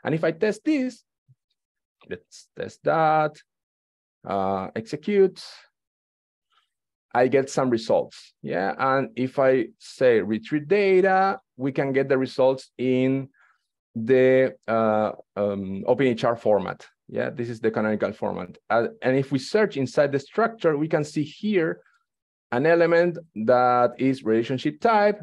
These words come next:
and has a value that is a coded text that is natural child.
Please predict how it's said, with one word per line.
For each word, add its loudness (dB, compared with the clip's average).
and -4
has -2
a 0
value 0
that 0
is -8
a -4
coded -2
text -2
that -2
is -6
natural -2
child. -8